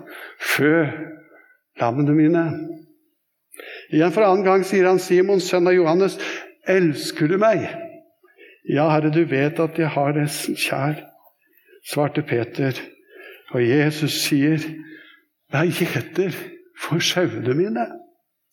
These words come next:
Så sier han for tredje gang: "Simon,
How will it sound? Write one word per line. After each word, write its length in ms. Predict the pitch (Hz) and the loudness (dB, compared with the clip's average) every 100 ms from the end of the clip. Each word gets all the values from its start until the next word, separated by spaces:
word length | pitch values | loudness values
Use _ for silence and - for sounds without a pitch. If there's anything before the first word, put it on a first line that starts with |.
| - - - - - | -20 -20 -20 -20 -4
Så 140 | 147 | -4
sier 240 | - 175 151 | 2 2 2
han 160 | 156 | -2
for 160 | 160 170 | 0 -2
tredje 680 | - 185 175 143 131 180 202 | 0 2 2 2 0 -2 0
gang: 220 | 196 185 151 110 - _ _ _ _ _ _ _ _ _ _ _ _ _ _ _ - | 0 -2 -4 -6 -12 _ _ _ _ _ _ _ _ _ _ _ _ _ _ _ -10
"Simon, 640 | - 165 175 196 220 170 | -2 2 4 4 2 0